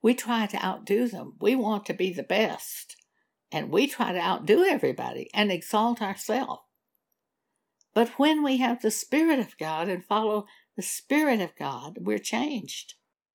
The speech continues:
into a new creature. And now, instead of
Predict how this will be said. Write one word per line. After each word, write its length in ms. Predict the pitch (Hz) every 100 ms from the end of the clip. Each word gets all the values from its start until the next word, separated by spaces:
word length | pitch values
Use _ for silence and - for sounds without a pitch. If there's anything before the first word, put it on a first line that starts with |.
| _ _ _ _ _
into 360 | 208 202 208
a 60 | 190
new 220 | 180 180
creature. 600 | 170 - 226 240 - - _ _ _ _ _ _ _ _ _ _ _ _ _ _ _ -
And 180 | 170
now, 580 | 175 226 311 254 208 220 -
instead 480 | 190 185 - 208 185
of 180 | 170